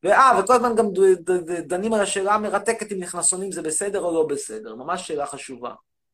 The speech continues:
אז, אה, אם היו יכולים לנהל את השיעורים בצורה נורמלית, ואני אתן לך דוגמה, ישראל היא לא מדינה קרה, היא מדינה חמה. לא יקרה שום דבר אם גם בחורף, במקומות הכי קרים, כן, גם בירושלים הקרה,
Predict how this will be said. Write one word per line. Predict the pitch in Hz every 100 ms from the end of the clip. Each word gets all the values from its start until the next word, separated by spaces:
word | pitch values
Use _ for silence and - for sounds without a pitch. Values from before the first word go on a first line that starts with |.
| _ _ _ _ _ _
אז, | - 156 156 - - _
אה, | 165 170 170 170 165 165 151 285
אם | 330 285
היו | 202 226 269
יכולים | 254 214 226
לנהל | 202 185
את | 208
השיעורים | - 196 190
בצורה | 185 175
נורמלית, | 170 139 139 127 123 127
ואני | 151
אתן | 185
לך | 214
דוגמה, | 170 170 156 135 - _ _ _ _ _ _ -
ישראל | 185 190 240 269
היא | 240
לא | 262
מדינה | 262 214 196
קרה, | 190 170 139 120 - _ _ -
היא |
מדינה | 160 165 208
חמה. | 202 - 156 143 123
לא | 156 214
יקרה | 240 240 233
שום | 269 277
דבר | 233 226 -
אם | 196 180
גם | 160 254 262
בחורף, | 214 - 214 190 170
במקומות | 208 214 220 233 269
הכי | 247 262 269
קרים, | 269 240 233 196
כן, | 247 262 269 214
גם | 214 262 277 262
בירושלים | 254 240 240 240 226 202 220 247 240 208
הקרה, | 208 196 190 196 190